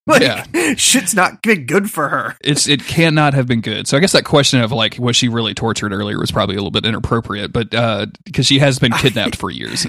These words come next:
Speaker 2: So no
Speaker 1: Yes,
Speaker 2: matter what you
Speaker 1: sorry.
Speaker 2: do, that's, yeah.
Speaker 1: <laughs> I mean, we wouldn't be saying that about a real person. It's just a T V show. It's
Speaker 2: Yeah,
Speaker 1: fiction.
Speaker 2: so-, sometimes,
Speaker 1: Um,
Speaker 2: sometimes you get caught up. What do you, uh,
Speaker 1: yeah.
Speaker 2: do you think, do you think Linda cares that there's a, this is just a person suit for a demon?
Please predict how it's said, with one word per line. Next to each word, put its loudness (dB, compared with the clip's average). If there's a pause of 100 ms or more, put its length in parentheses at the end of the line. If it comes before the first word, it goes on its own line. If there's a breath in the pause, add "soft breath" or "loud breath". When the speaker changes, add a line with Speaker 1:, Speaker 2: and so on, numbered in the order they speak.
Speaker 2:
So 0
no -2
Speaker 1:
Yes, 2
Speaker 2:
matter 4
what 0
you 0
Speaker 1:
sorry. 2
Speaker 2:
do, 2
that's, -4
yeah. -2
Speaker 1:
<laughs> -6
I 6
mean, 4
we 6
wouldn't 4
be 4
saying 4
that 6
about 6
a 2
real 0
person. 0
It's -4
just -2
a -2
T -2
V -4
show. -4
It's -12
Speaker 2:
Yeah, 4
Speaker 1:
fiction. 2
Speaker 2:
so-, -4
sometimes, 4
Speaker 1:
Um, -4
Speaker 2:
sometimes 2
you 0
get 2
caught 0
up. -4 (800 loud breath)
What 2
do 4
you, 6
uh, 4
Speaker 1:
yeah. 0
Speaker 2:
do 0
you 0
think, -2
do -4
you -2
think -4 (340)
Linda 2 (140)
cares 2
that 0
there's 2
a, 0 (140)
this 0
is 0
just 0
a -2
person -2
suit -2
for 0
a 0
demon? 0